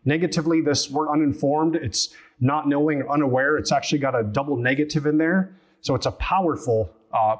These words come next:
uh, thing he's saying, or we could put it positively, "We very much want you to be aware of something." And so what he does is he informs them of some doctrinal truths. Now, I don't have to tell you, uh,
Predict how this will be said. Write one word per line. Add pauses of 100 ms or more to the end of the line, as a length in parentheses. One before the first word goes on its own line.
(140)
uh,
thing
he's
saying,
or
we
could
put
it
positively,
"We
very
much
want
you (240)
to
be
aware
of
something." (1000)
And
so
what
he
does
is
he
informs
them
of
some (400)
doctrinal
truths.
Now,
I
don't
have
to
tell
you, (500)
uh,